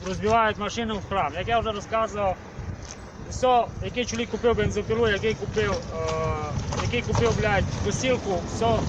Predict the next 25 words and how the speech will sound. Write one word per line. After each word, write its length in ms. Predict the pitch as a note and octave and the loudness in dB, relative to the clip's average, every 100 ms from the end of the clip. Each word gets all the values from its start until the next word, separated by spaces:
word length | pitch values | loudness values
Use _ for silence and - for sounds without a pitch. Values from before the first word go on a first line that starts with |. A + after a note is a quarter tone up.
| - | -2
всі, 220 | - B3+ B3 | 0 0 2
блядь, 220 | A3 A#3 G#3+ - | 4 2 2 0
платять 400 | F#3+ F#3+ A3+ A3 | 0 2 2 4
дорогу 320 | G3 G3+ - - - - - - | 4 4 4 2 2 2 2 4
за 100 | F#3 | 4
бензин. 360 | G#3+ F#3+ - E3 | 4 2 2 2
За 60 | |
те, 180 | F#3+ D4 | 4 4
що 100 | - - | 4 4
ці 60 | C4 | 6
на 60 | |
дорогу 260 | A#3+ - - | 6 8 8
платять 380 | - - - - | 8 8 10 10
бензин. 220 | F3+ F#3 - - - F#3+ - - - - - - - - - - | 8 8 6 6 6 6 6 4 2 2 6 8 8 6 2 2
Як 100 | F#3+ G#3+ | 2 2
ви 140 | C#4+ | 0
вийдете 260 | C#4+ C#4 A3 - | 2 2 0 0
тут 100 | C4+ - | 0 2
у 40 | C4 | 2
нас, 100 | A#3+ G#3 | 2 0
блядь, 180 | A#3 A3 - - - - - - - G#3 | 0 0 -2 -4 -4 -4 -2 -2 0 2
на 60 | |
те, 180 | G#3 B3+ A3+ - | 4 6 6 6
на 100 | A3+ | 6
те, 140 | A3+ | 6